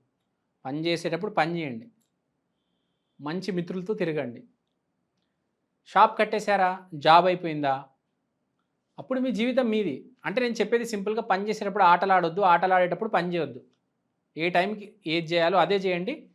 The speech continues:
ఫ్రెండ్స్తో కొద్దిగా జాగ్రత్తగా ఉండండి, ఫ్రెండ్స్ని జాగ్రత్తగా చూస్ చేసుకోండి. ఈ ఇయర్ మీకు సెక్యూరిటీ ఇష్యూస్ ఉండొచ్చు, so be careful, choose your friends wisely, no need to worry. I am giving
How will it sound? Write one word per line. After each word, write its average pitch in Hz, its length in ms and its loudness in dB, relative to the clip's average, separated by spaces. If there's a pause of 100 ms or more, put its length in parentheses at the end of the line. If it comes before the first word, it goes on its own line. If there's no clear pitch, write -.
(600)
ఫ్రెండ్స్తో 196 380 -2 (120)
కొద్దిగా 196 360 4 (720)
జాగ్రత్తగా 170 480 8 (120)
ఉండండి, 143 380 -4 (240)
ఫ్రెండ్స్ని 196 480 -4
జాగ్రత్తగా 160 440 4 (100)
చూస్ 170 260 -6
చేసుకోండి. 139 480 -8 (1300)
ఈ 185 120 -6
ఇయర్ 208 220 2
మీకు 208 140 -4 (120)
సెక్యూరిటీ 220 460 -2
ఇష్యూస్ 214 280 -6
ఉండొచ్చు, 180 360 -6 (1200)
so - 80 -2 (140)
be 214 80 -2 (120)
careful, 165 340 -2 (1160)
choose 220 340 -2
your 202 120 2 (100)
friends 202 260 -4 (100)
wisely, 135 360 0 (500)
no 214 80 0 (100)
need 247 200 0
to 233 120 0
worry. 254 180 4 (300)
I 190 100 4
am 208 80 -4 (120)
giving 247 240 -4